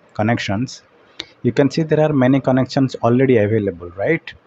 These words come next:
You can create new connections, you can point to Gmail, Microsoft Dataverse, S Q L Server, anything, right?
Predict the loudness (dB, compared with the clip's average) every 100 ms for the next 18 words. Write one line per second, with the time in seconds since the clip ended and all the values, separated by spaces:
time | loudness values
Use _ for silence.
0 | _ _ -10 -2 -2 0 0 0 0 0
1 | 2 0 0 -2 -2 -2 -6 -4 -2 0
2 | 0 0 -2 -2 0 2 2 2 2 2
3 | 0 -6 -8 -12 -2 -2 0 0 2 0
4 | 0 -4 -2 0 2 2 0 0 2 2
5 | 2 0 -2 -6 -2 -2 -2